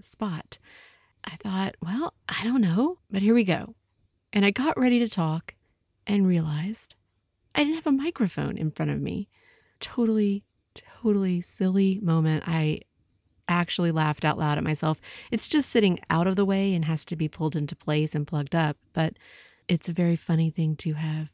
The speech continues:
forgotten in that moment. So here we go with episode three twenty. And episode three twenty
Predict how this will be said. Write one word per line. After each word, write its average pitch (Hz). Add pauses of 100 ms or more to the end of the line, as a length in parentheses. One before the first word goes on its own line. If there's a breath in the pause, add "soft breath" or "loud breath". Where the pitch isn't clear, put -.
(120)
forgotten 175
in 165
that 147
moment. 156 (360 soft breath)
So 226 (240)
here 202
we 180
go - (160)
with 156
episode 156
three 165
twenty. 156 (140)
And 160
episode 220
three 220
twenty 190